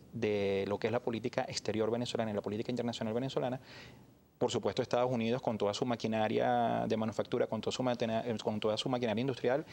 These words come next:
si se lo propone, pudiera desplazarnos, porque es un país que produce, a diferencia de nosotros que seguimos siendo petro-, petróleo dependientes,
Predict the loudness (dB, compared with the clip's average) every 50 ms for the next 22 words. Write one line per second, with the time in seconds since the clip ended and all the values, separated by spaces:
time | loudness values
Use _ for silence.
0 | -14 -6 -2 -2 0 2 2 2 2 2 2 2 2 2 2 0 0 0 2 2
1 | 4 4 4 2 2 0 -2 -2 -2 0 0 0 0 -2 -6 -8 -4 0 0 0
2 | 2 0 0 0 0 0 0 0 0 0 0 0 2 2 2 2 2 0 0 -2
3 | -4 -6 -10 -12 -12 -2 0 2 2 2 2 2 2 2 2 2 0 0 0 0
4 | 0 0 0 0 -2 0 0 2 2 2 2 0 -2 -6 -4 -2 0 0 2 2
5 | 2 2 2 0 0 0 0 0 0 0 2 0 0 2 2 2 4 4 4 4
6 | 2 0 0 -2 -2 0 2 2 2 2 2 4 4 4 4 2 2 0 0 2
7 | 2 2 2 2 0 0 -2 -2 -2 -6